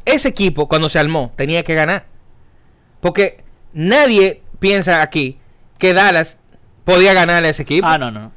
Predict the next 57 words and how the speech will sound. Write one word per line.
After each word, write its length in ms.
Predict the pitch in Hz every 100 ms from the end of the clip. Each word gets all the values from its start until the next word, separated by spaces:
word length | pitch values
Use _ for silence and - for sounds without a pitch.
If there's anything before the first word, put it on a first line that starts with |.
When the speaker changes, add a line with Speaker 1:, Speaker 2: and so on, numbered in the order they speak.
| -
Speaker 1:
¿Tú 80 | 233
me 80 | 320
entiendes? 320 | 262 240 117
Speaker 2:
No, 120 | 226
y 60 | 202
to-, 80 | 180
y, 40 | -
Speaker 1:
Entonces, 300 | 202 - 185
Speaker 2:
y, 100 | 180
y 20 | 175
eso 160 | 175
se 140 | 185 190
le, 140 | 175
se, 240 | - 208 -
se 160 | 208
le, 160 | 185 151
todavía 320 | 160 147 175
se 100 | 208
le 220 | 190 160
apunta 540 | 147 139 233 175 135 131
a, 20 |
Speaker 1:
se 100 | 151
le 60 | 147
Speaker 2:
a, 40 |
a 20 | 143
Speaker 1:
apunta, 240 | 147 156
Speaker 2:
LeBron. 320 | - 165 107 -
Speaker 1:
se 160 | -
le 60 | 127
apunta. 440 | 117 131 226 -
Speaker 2:
Esa 140 | 147 -
es 20 |
la 100 | 359
mancha 260 | 220 330 220
de 60 |
la 40 | -
Speaker 1:
Eh, 40 |
Speaker 2:
carrera 200 | 170 175
de 40 | 160
LeBron. 160 | 139
Speaker 1:
no 80 | 170
so-, 160 | 190 269
oye, 340 | 165 156 127 -
esa 180 | 190 254
es 140 | 220
la 140 | 240 226
mancha 380 | 294 370 339
de 100 | 170
él. 160 | 123 -
Y 140 | 208 254
no 80 |
solamente 520 | 240 262 254 240 190 131
eso, 220 | 147 147 _ _ _ _ _ - -
es 520 | 196 247 202 - - - _ -
lo 240 | 170 196
que 120 | 196 185
pone 360 | 214 233 226